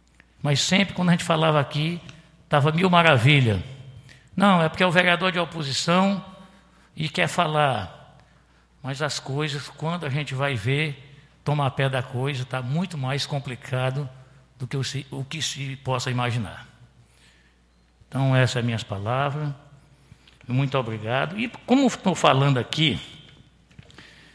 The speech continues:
é, de dívida, as pendências aqui no cálculo, só a contabilidade aqui tem quatro pendências. Uma, duas, três, quatro.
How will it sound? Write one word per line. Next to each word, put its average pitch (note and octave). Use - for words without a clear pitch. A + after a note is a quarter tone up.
é, A#2
de A2
dívida, A2+
as A#2+
pendências C#3+
aqui D3
no C3+
cálculo, C3+
só G3+
a E3
contabilidade C#3+
aqui B2+
tem D3+
quatro D#3
pendências. B2
Uma, C3+
duas, A2+
três, A#2+
quatro. G#2+